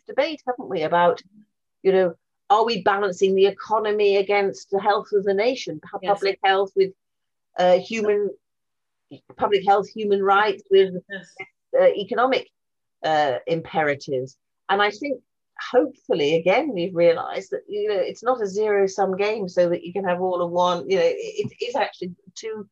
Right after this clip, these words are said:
Speaker 1: go hand in hand.
Speaker 2: Yes.
Speaker 1: And, um, uh, I hope that we learn, uh, that lesson. Of course, at the moment, we've seen that governments, with the consent of people, have been taking even more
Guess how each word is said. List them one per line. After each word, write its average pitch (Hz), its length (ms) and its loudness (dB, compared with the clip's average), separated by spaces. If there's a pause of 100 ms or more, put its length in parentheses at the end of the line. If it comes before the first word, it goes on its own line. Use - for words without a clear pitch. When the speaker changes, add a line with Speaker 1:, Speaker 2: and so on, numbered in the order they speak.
(240)
Speaker 1:
go 208 180 4
hand 208 360 -2
in 202 160 0
hand. 208 500 -6 (240)
Speaker 2:
Yes. 175 360 -20
Speaker 1:
And, 190 440 2 (140)
um, 175 520 2 (1160)
uh, 151 300 2
I 190 60 0
hope 208 260 -2
that 190 120 4
we 190 160 2
learn, 185 440 4 (360)
uh, 170 200 2
that 208 360 -2
lesson. 135 540 -8 (180)
Of 165 80 -10
course, 185 180 2
at 175 100 2
the 185 120 2
moment, 190 760 2
we've 185 200 -6
seen 196 340 -6
that 165 180 -2
governments, 190 600 -2 (140)
with 208 280 0
the 302 100 -8
consent 127 520 -10
of 120 100 -20
people, 131 480 -12 (520)
have 220 280 0 (340)
been 202 160 -2
taking 202 460 -4
even 202 260 -6
more 196 420 2